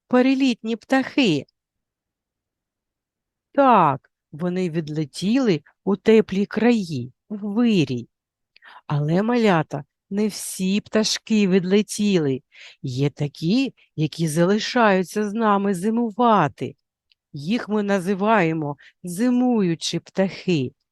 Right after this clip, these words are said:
І саме про них ми сьогодні з вами поговоримо. Отже, слухайте загадку і відгадайте першу пташку.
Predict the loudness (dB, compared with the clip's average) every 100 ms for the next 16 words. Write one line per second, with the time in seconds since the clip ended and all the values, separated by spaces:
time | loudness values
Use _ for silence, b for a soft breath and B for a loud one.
0 | _ _ B B B -4 0 2 4 2
1 | 2 0 2 4 2 2 0 0 2 0
2 | 4 4 4 0 -2 0 2 2 0 -8
3 | -12 b b _ 4 6 6 4 0 2
4 | 2 2 0 -6 -10 -14 _ _ _ _
5 | _ _ -6 -2 -2 2 2 2 B B
6 | B -12 0 2 4 2 2 -4 -4 -2
7 | 2 4 2 -2 -4 -10 -10 b b _
8 | -6 -6 -6 -6 -4 0 2 2 0 -4
9 | -6 _ _ 4 4 2 -6 -8 -2 2
10 | 2 0 -6 -12 -14